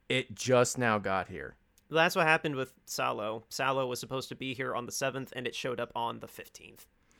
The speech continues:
Speaker 1: Like,
Speaker 2: And
Speaker 1: lit-, literally, I had, I've had packages where I get the tracking number. It has sat for a week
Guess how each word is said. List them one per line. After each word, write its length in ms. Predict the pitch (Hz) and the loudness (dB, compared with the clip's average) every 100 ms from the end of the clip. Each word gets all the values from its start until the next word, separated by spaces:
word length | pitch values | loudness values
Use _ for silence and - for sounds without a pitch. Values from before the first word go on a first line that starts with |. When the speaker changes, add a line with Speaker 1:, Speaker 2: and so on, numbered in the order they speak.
| _ _ | _ _
Speaker 1:
Like, 240 | - 131 120 | 4 4 4
Speaker 2:
And 200 | 117 131 - _ - | -6 -14 -20 _ 0
Speaker 1:
lit-, 340 | 127 165 - _ | 8 8 8 _
literally, 560 | 123 143 170 131 110 101 | 6 8 10 8 6 4
I 140 | - 139 | 6 6
had, 380 | 160 151 151 - | 6 6 6 2
I've 180 | 117 147 | 0 2
had 200 | 160 151 | 4 2
packages 680 | - 131 131 117 101 90 - _ _ _ | 2 0 0 -2 -2 -4 -10 _ _ _
where 600 | - 101 110 107 107 104 - | -6 2 6 6 6 4 2
I 120 | 113 | 2
get 180 | 113 131 | 2 0
the 60 | |
tracking 420 | 139 131 127 120 110 | 2 6 6 4 -4
number. 320 | 95 90 80 - | -2 -4 -6 0
It 180 | 127 | 0
has 220 | 123 131 113 | 2 2 2
sat 540 | - - 113 123 156 - | -2 0 2 2 0 -12
for 240 | - 127 | -2 0
a 120 | - | 0
week 560 | 104 98 104 104 - | -2 -2 -4 -4 -6